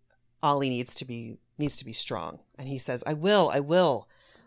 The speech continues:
wondering if the always knowing Jennifer could tell that the great hockey jock was frightened. "I mean, for Phil," she continued, "it's gonna be hardest for him. You, after all, you're gonna be the merry widower."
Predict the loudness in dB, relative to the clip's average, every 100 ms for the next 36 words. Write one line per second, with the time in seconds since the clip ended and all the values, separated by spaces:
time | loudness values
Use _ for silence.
0 | -2 2 4 2 0 -2 0 2 2 0
1 | 0 -2 -2 -4 -6 -8 -12 -12 -12 -4
2 | -4 -2 -6 -6 -6 -6 -8 -10 -10 -12
3 | -12 -12 -12 -6 -8 -8 -14 -18 _ _
4 | _ -20 -4 2 4 4 0 -8 -2 2
5 | 2 2 -4 _ _ -14 -14 -12 -12 -12
6 | -10 -12 -14 _ -8 0 2 2 2 2
7 | 0 -2 -2 0 0 0 -2 -8 -8 -4
8 | 0 0 -2 -2 -2 0 -2 -2 -4 -4
9 | -4 -2 0 0 0 0 0 -2 -6